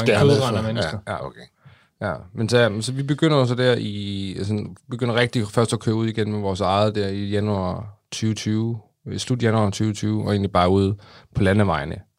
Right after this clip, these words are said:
Speaker 3: fireogtyve syv.
Speaker 1: Men I skal jo u-, udvikle smagen, og I skal have det produceret i sted. Altså, I, I sidder der og har fået en god idé, og, og det skal jo produceres. Flasker skal designes, labels, øh, ingredienser. H-,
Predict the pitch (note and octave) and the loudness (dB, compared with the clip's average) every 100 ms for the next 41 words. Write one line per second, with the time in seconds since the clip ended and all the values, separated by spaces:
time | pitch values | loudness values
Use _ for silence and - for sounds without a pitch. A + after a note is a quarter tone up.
0 | - A#2 G2+ F#2 A2+ A2+ - F#2+ E2 - | -2 0 0 0 0 2 0 0 -2 -6
1 | A2 A2 D#3 G#3+ - - C#2+ G#2+ D#3 F3 | -8 -2 0 -2 -2 -2 0 -2 -2 -2
2 | G#2 F#2 - G2 - D3 F#3 - - A#3 | -2 -2 -2 -2 -4 -8 -4 -2 -2 -4
3 | D#3 F2 - F#2 D3 D#3+ F#2+ F2 F2 D#2+ | -4 -2 2 2 2 0 -4 -4 -4 -4
4 | E2 D#2+ _ _ _ _ - - - - | -6 -10 _ _ _ _ -20 -20 -6 -2
5 | D#3 D3+ A2+ A2+ - _ _ _ _ _ | 0 0 -2 -4 -8 _ _ _ _ _
6 | _ F2 E2+ G2 C3+ A2+ A2 G2+ A#2+ C#3 | _ -8 -2 2 2 2 -2 0 -2 -4
7 | - _ _ _ _ _ _ - F2 F#2+ | -12 _ _ _ _ _ _ -8 -8 -4
8 | A2 - A2 - C#2+ - B2+ C#3+ - - | -2 2 0 0 -6 -4 -2 -4 -6 -12
9 | - - G2+ - - - E2+ C#2+ - D2 | -8 -2 0 0 -2 -4 -6 -4 -4 -2
10 | G#2 B2+ G2+ C2 D2+ A2+ C#3 C3 A#2+ - | 0 0 -2 -4 -4 -2 -2 -2 0 0
11 | - E2+ C#2+ C#2 D#3+ C2+ C2+ F2+ D3 - | 0 -2 -4 -6 -6 -8 -2 -2 0 0
12 | A2+ G2+ D#2+ C2 B1+ - - E2 - - | 0 0 -2 -6 -14 -18 -20 -20 -16 -8